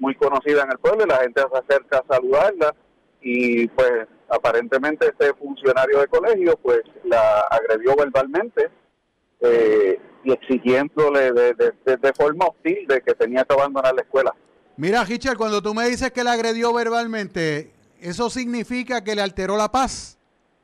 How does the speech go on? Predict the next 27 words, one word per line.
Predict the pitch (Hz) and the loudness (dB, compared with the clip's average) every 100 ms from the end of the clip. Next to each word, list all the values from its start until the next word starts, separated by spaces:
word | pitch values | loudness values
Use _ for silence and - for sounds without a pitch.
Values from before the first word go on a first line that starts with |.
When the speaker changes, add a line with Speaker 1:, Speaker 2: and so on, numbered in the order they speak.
| _ _ _ | _ _ _
Speaker 1:
Bueno, | - 185 208 | -2 0 0
no | 165 160 | 0 0
podría | 175 240 247 254 247 | 2 0 2 2 4
decirte | 220 160 196 202 151 | 2 -2 -8 -6 -6
porque | 123 131 127 | -4 -4 -2
tendría | 123 120 127 151 160 | -2 -2 0 0 2
ya | 170 | -2
que, | 165 175 160 131 - | -2 0 2 0 -2
que, | 139 123 117 - | 0 2 0 0
que | 127 | 2
ver | 120 | 2
la | 147 160 | 2 0
parte | 151 - 160 | 0 -2 -4
que | 131 | 0
habla | 127 131 147 | 2 2 0
la | 143 135 | 0 -2
señora | 127 131 143 | -2 0 0
Cardona. | 131 127 180 208 - _ - | 0 0 0 0 -4 _ -10
Yo | |
estoy | 151 123 123 | -4 0 2
de | 131 | 2
camino | 135 139 143 | 0 0 2
a | |
ver | 135 127 | 2 0
si | 143 | 0
la | 139 | 0
consigo. | 135 135 170 147 123 | -2 -2 0 2 0